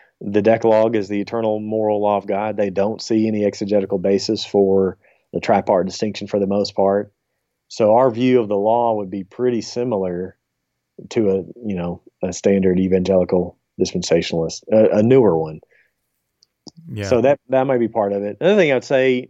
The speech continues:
Speaker 1: just with anybody is you're looking, looking at any of these systems, you're always gonna find variations within systems, but you're also gonna find various radical views as well. And so stick with the,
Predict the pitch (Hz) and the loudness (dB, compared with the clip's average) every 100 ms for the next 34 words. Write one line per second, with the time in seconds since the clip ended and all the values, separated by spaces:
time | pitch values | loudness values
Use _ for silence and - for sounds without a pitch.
0 | 123 117 113 117 117 127 104 101 104 101 | -10 -10 -6 -4 -2 -2 -2 -2 -2 -2
1 | 101 104 123 127 113 104 104 _ _ _ | -4 0 2 2 -2 -4 -12 _ _ _
2 | 117 135 139 104 98 95 - _ - 123 | -2 0 0 -4 -6 -10 -16 _ 0 4
3 | 175 147 120 190 147 131 - 180 180 - | 4 4 2 2 -4 -4 -6 -10 -12 -14
4 | _ _ _ - 131 156 160 127 131 110 | _ _ _ -2 2 4 4 2 -2 -4
5 | 127 113 113 107 101 95 - _ _ _ | -4 -4 -4 -4 -8 -12 -18 _ _ _
6 | 123 110 120 117 113 117 117 110 107 107 | -12 -2 0 2 2 0 -2 -4 -2 -2
7 | 107 - 120 - 127 123 - _ - - | -2 0 -2 2 -2 -2 -8 _ -20 -12
8 | - 101 127 131 131 113 104 113 104 104 | -4 2 2 2 0 -4 -4 -6 -4 -6
9 | 104 101 107 113 95 87 107 110 - 92 | -8 -8 -4 -2 -2 0 0 0 -2 -4
10 | 98 90 87 92 101 95 95 92 95 - | -4 -4 -6 -2 2 2 2 0 -2 2
11 | 185 180 139 120 104 95 | 0 2 2 4 2 0